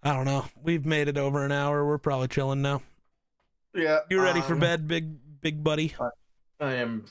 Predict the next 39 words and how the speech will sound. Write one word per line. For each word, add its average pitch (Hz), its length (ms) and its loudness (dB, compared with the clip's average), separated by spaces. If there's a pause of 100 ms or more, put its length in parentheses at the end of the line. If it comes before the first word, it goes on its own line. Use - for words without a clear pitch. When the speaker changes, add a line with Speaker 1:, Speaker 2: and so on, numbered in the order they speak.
Speaker 2:
very 110 260 -4
much - 400 -10
so. 101 420 -4 (560)
It's - 80 -20
gonna 107 100 -8
be 107 60 -4
a 101 60 -2
long 98 240 -6
day 101 160 -8
tomorrow. 95 380 -8
It's - 80 -18
gonna 151 120 -4
be 120 60 -2
a 107 80 0
long 101 300 0
week 104 400 -6
'cause - 340 -8
I'm 110 200 -4
anticipating 104 880 -6 (760)
having 110 320 -6
a 104 60 -4
week 107 220 -4
off 104 440 -4 (220)
and 110 340 -6 (340)
I 110 180 -10
may 104 200 -6
be 107 180 -4
headed 104 440 -6
to 107 480 -6 (560)
the 113 120 -10
town 101 560 -10
that 98 220 -8
my 98 160 -14 (100)
girlfriend's 107 540 -6
from 110 400 -6 (640)
to 104 120 -10
visit 104 360 -6
her 110 160 -4
parents. 110 580 -8